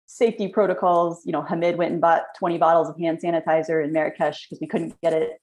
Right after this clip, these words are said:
in the U S anymore. Um, and I would, I would say I was nervous about those trips, but at that point, it still seemed reasonable to expect that maybe this would be, like, an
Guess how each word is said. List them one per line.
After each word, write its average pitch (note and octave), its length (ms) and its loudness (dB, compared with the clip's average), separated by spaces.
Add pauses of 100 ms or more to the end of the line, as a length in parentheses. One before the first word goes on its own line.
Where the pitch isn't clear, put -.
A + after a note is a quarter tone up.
in E3 100 -6
the D#3+ 140 -4
U D#3+ 40 2
S D#3+ 160 2
anymore. D#3 480 -2 (560)
Um, D3 580 0 (520)
and F3+ 160 2
I F#3 80 6
would, F#3 240 0 (120)
I A#3+ 100 6
would C#4+ 160 2
say C#4 80 4
I - 20 4
was G#3 200 2
nervous F3 460 2
about D#3+ 220 2
those D#3 180 -4
trips, - 380 -8
but D3 300 0 (100)
at F3 140 -2
that E3+ 160 2 (100)
point, B3+ 260 0
it - 140 -14
still G#3 180 0
seemed F3+ 340 -6
reasonable G#3+ 760 0
to F3 280 -2
expect - 520 -2
that - 100 -4
maybe E3 300 -2
this D#3+ 220 -6
would D#3+ 100 -6
be, E3 180 0
like, D3+ 200 2
an D3+ 320 -4